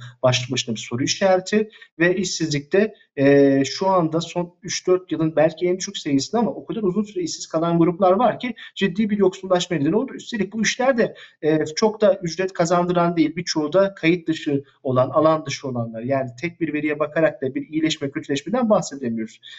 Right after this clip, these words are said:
Şimdi bu ortamda siyasi olarak önümüzdeki altı ayda, e,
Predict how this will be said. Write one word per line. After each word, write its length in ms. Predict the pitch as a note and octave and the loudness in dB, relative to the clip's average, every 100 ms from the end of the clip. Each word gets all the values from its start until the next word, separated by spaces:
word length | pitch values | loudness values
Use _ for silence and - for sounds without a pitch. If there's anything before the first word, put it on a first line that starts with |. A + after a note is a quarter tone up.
| - | -20
Şimdi 200 | - A#3+ | 0 2
bu 180 | C#4+ D#4+ | 6 6
ortamda 640 | B3+ - F3 C#3+ C#3+ G#3 - - | 4 2 0 2 2 2 -2 -12
siyasi 680 | - G#3 A3+ A#3+ A3 C#4 | -4 0 2 0 0 0
olarak 400 | B3 D#3 C3+ - | 2 2 0 -2
önümüzdeki 520 | E3 F#3 G3+ G#3 G#3 - | 0 2 2 0 0 0
altı 360 | F3+ F#3 - | 2 2 2
ayda, 580 | F3+ C3 A#2+ A2+ - _ _ _ _ | 2 2 0 -4 -4 _ _ _ _
e, 60 | - | -2